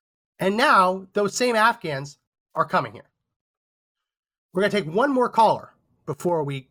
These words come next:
we, we end the show for the day. Um, we're gonna take David.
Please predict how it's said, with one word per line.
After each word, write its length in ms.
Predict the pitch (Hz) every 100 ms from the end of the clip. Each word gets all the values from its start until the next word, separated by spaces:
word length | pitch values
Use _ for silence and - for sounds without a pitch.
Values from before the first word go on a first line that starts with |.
| -
we, 340 | 143 127 123 123
we 120 | 123
end 200 | 127 127
the 40 |
show 220 | - 131
for 140 | 120 117
the 80 | 110
day. 280 | 110 107 - _ _ _ _ -
Um, 400 | 117 110 104 107
we're 100 | 139
gonna 140 | 156
take 240 | 165 123 -
David. 420 | 165 190 123